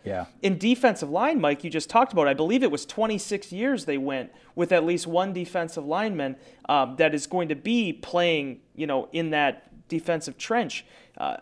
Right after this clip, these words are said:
Speaker 2: obviously, Jonathan Garvin was an end that then went to outside linebacker. So for that reason, I, I just feel like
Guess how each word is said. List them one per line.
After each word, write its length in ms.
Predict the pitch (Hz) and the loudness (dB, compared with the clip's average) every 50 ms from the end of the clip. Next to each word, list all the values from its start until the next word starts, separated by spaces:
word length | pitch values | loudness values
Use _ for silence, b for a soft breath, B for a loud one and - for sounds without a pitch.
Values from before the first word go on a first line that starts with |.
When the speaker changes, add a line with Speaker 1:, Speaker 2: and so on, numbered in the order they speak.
| - - | -6 2
Speaker 2:
obviously, 540 | 147 156 160 165 160 156 - 170 160 147 131 - - | 2 4 4 4 2 0 0 -2 -2 -2 -2 -6 -8
Jonathan 440 | - - 165 160 160 151 - 160 143 | -2 0 2 2 2 0 -2 -4 0
Garvin 440 | 135 151 156 165 160 160 143 139 135 | 4 6 6 6 4 2 -2 -2 2
was 300 | 143 170 190 196 170 170 | 4 4 6 6 4 0
an 80 | 165 | -2
end 320 | 151 147 165 170 170 165 151 | 0 0 0 0 0 2 2
that 140 | 143 135 | 0 2
then 160 | - 160 151 151 | 2 -2 0 0
went 160 | 151 147 147 | -2 -2 0
to 60 | 160 | 0
outside 360 | 135 143 143 - 151 139 131 | -2 -2 -2 -4 -4 -4 -2
linebacker. 600 | 135 147 185 220 226 165 127 113 - - - - b b b b b b b b b | -2 -2 -2 -2 0 0 -2 -2 -4 -8 -16 -20 b b b b b b b b b
So 320 | - - 226 202 170 - | 10 10 12 12 10 6
for 160 | - - 208 | 4 2 4
that 280 | 185 190 214 262 - - | 6 8 8 8 6 6
reason, 380 | 156 151 170 185 190 226 214 | 0 0 0 0 -2 -2 -2
I, 280 | 202 - 180 180 170 185 | 0 2 2 4 4 4
I 40 | 185 | 4
just 240 | 185 202 196 - - | 4 0 -2 -2 -4
feel 240 | 214 208 202 190 | 2 2 4 6
like 400 | 175 170 165 160 151 147 - - | 8 8 8 8 8 6 2 -6